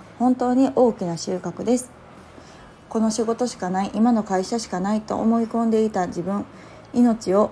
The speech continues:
削って働いていた頃の自分にもっと未来は明るいよ、楽しい働き方があるよということを今の私は届けたいです。もし同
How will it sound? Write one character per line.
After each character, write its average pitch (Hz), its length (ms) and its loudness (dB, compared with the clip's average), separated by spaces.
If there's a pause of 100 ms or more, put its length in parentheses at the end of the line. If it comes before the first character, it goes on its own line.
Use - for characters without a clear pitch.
(140)
削 220 220 0
っ - 40 2
て 202 240 0
働 220 460 2
い 208 40 0
て 208 140 -2
い 214 60 0
た 202 100 -4
頃 202 240 -2
の 175 100 -4
自 170 140 -6
分 170 240 -4
に 262 160 2 (960)
も 226 120 0
っ 220 80 -8
と 190 100 -4
未 214 140 0
来 190 200 2
は 190 240 0
明 254 80 0
る 214 120 2
い 202 80 0
よ、 240 80 2
楽 214 280 -2
し 214 100 -4
い - 40 2
働 233 380 -2
き 233 40 -10
方 240 280 -4
が 196 100 -2
あ 202 60 0
る 247 80 0
よ 269 160 2
と 196 160 -6
い - 20 -2
う 190 60 -4
こ 190 100 -8
と 196 220 0
を - 80 0 (280)
今 214 200 0
の 190 100 -2
私 180 280 -8
は 190 120 -2
届 208 280 -6
け 208 60 -6
た 180 160 -4
い 160 60 -6
で 226 140 0
す。 226 100 -10 (720)
も 233 100 2
し 254 220 0
同 185 140 -6